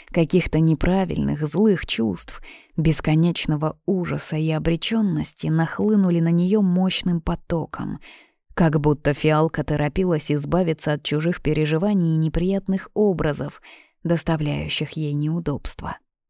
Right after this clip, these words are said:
Как будто просила Юну о помощи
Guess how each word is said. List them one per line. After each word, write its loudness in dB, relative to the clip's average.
Как 4
будто 2
просила 0
Юну 2
о -2
помощи -4